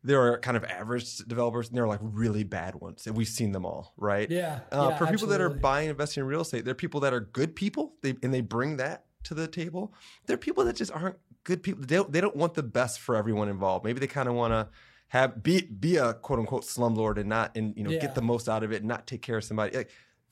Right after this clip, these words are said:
Speaker 1: good and bad in every single field. I would never run into it thinking, like, "Oh, because somebody is buying and, you know, renting a property, they have to be the worst
Speaker 2: Yeah,
Speaker 1: of the worst,"
Speaker 2: yeah.
Speaker 1: right? Like, uh, so it's funny you say that.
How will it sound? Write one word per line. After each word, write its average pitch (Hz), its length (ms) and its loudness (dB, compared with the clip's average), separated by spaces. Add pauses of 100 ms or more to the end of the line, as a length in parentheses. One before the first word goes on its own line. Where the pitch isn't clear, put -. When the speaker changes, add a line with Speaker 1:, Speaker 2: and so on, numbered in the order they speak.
(160)
Speaker 1:
good 214 180 4
and 180 140 2
bad 139 280 4
in 120 180 -2
every 113 240 -2
single 110 320 -4
field. 95 640 -6
I 120 80 2
would 123 160 0
never 131 260 2
run 117 240 2
into 113 300 -2
it 98 100 -8
thinking, 104 340 -6
like, 98 260 -6
"Oh, 113 160 0
because 104 280 -8
somebody 101 340 -4
is 98 220 -8 (540)
buying 117 440 4
and, 104 380 -2
you 104 100 -6
know, 98 80 -6
renting 113 280 -2
a 101 40 -4
property, 120 320 2
they 107 100 -2
have 127 200 -2
to 120 80 -4
be 117 100 2
the 110 100 2
worst 123 500 0 (120)
Speaker 2:
Yeah, 165 180 0
Speaker 1:
of 123 100 0
the 123 80 4
worst," 131 340 4
Speaker 2:
yeah. 143 120 0
Speaker 1:
right? 131 300 6
Like, 127 280 0 (420)
uh, 120 240 0
so 147 100 0
it's 147 80 0
funny 170 160 4
you 120 60 2
say 117 160 -2
that. 95 180 -4